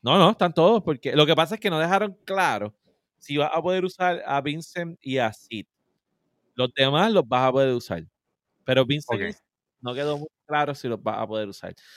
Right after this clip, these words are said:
Speaker 1: Este,
Speaker 2: Pero
Speaker 1: va
Speaker 2: Vincent, Vincent y Sid, tú no los... o sea, en el, en el juego tú los coges
Speaker 1: No,
Speaker 2: después
Speaker 1: no,
Speaker 2: de
Speaker 1: no.
Speaker 2: salir de, de, de Midgard.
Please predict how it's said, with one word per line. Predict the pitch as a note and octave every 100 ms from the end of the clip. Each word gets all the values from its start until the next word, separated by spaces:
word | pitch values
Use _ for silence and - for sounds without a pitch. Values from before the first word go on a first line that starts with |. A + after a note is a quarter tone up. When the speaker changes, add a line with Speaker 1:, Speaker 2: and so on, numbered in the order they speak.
| - -
Speaker 1:
Este, | C#3 D3+ C3+ _ C#3 C#3
Speaker 2:
Pero | C#3+
Speaker 1:
va | C#3+
Speaker 2:
Vincent, | D3 F3+ D#3
Vincent | D3+ D3 F#3
y | G3
Sid, | G#3+ F3
tú | E3+
no |
los... | D3+ -
o | - C3
sea, | B2 A2+ A2
en | C3 A#2
el, | A#2+ -
en | A#2+ A#2
el | A2+ A2+ G2+
juego | D3+ F3+ F3 D3+
tú | B2+
los | B2
coges | - E3+ D3+
Speaker 1:
No, |
Speaker 2:
después | A#2 A#2+
Speaker 1:
no, | A#2+
Speaker 2:
de |
Speaker 1:
no. | A#2
Speaker 2:
salir | C#3
de, | B2+ A#2+ A#2
de, | A2+ G#2+ G2+ F#2+ F#2
de | G2 F#2+ F#2 F2+
Midgard. | F#2 F2+ D#2+